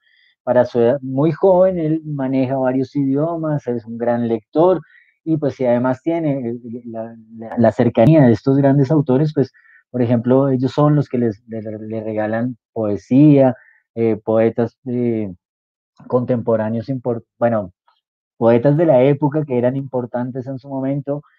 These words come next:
le, le regalaban las versiones en inglés, ¿no? Entonces, eh, pues, Silva allí va, va a estar como muy cercano a la literatura, en el almacén, justamente en el almacén, eh, porque participaba de esas tertulias, y se cuenta justamente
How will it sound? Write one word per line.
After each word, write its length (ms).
le, 180
le 220
regalaban 460
las 140
versiones 420
en 80
inglés, 520
¿no? 180
Entonces, 720
eh, 400
pues, 140
Silva 280
allí 360
va, 280
va 100
a 60
estar 280
como 260
muy 220
cercano 500
a 40
la 100
literatura, 540
en 100
el 120
almacén, 460
justamente 500
en 80
el 100
almacén, 480
eh, 140
porque 300
participaba 680
de 60
esas 200
tertulias, 560
y 80
se 140
cuenta 340
justamente 680